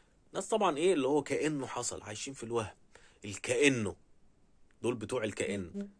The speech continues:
Speaker 1: كل حاجة بالنسبة لهم يبدو. دول الصنف التالت. والصنف الرابع كأنه حصل بالفعل. ففي ناس بتتكهن في المستقبل بتوع الكأن، وفي ناس اللي هي، آه، أو بتاع، بتوع يبدو.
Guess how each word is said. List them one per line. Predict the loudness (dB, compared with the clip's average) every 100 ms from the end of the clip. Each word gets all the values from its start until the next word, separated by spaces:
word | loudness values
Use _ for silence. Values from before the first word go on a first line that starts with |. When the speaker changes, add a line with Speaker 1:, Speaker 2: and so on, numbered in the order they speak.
| -6
Speaker 1:
كل | -4 -2
حاجة | 0
بالنسبة | 0 -2 -2 -2
لهم | -2 -8
يبدو. | -4 -2 -2 -6 -8 -8 -8 -14 -18 _ -20 -10
دول | -6 -4 -4 -6
الصنف | -4 -6 -4
التالت. | -2 0 -2 -12 -20 -14 -6
والصنف | 0 0 0 -2 -4 -2 -2 0
الرابع | -2 -2 -4 _ -12
كأنه | -6 -4 -4 -4
حصل | -2 -2 -2
بالفعل. | -6 -6 -6 -6 -12 -20 _ _ _ _ _ _ _ -16
ففي | -6 0
ناس | 0 0
بتتكهن | -4 -6 -4 -4 -4
في | -4
المستقبل | -6 -2 -2 0 -4
بتوع | -2 -2
الكأن، | -2 -2 -2 -2 -4 -16 -20 -20 -16
وفي | -14 -8 -2
ناس | 2 2 0 -8
اللي | -6 0
هي، | 4 4
آه، | 4 2 0 -6 -8 -10 -16 -18 -20 -20 -20 -20
أو | -10 -8
بتاع، | -2 0 0
بتوع | -4 0 2
يبدو. | 4 2 0